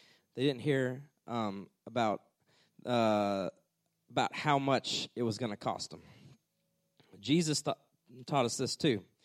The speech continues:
It says, "For which of you intending to build a tower does not sit down first and count the cost,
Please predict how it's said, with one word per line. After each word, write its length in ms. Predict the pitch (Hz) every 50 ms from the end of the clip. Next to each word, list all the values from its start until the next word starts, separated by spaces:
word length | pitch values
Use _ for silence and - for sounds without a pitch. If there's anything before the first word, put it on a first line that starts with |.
| - - - - - - - _ _
It 60 | -
says, 280 | - - 139 127 123 127
"For 160 | - - 139
which 240 | 127 165 208 - -
of 120 | 185 151
you 140 | 151 151 135
intending 420 | 127 123 - 175 165 151 147 139
to 60 | 127 117
build 200 | 123 151 139 131
a 60 | 127
tower 400 | - - 165 180 170 135 120 117
does 200 | 113 123 113 110
not 200 | 147 131 123 -
sit 180 | - 180 -
down 220 | - 165 156 156 147
first 380 | - - 127 113 113 - -
and 100 | 120 110
count 240 | - 143 135 131 -
the 80 | - -
cost, 580 | - - 151 135 117 107 - - - - -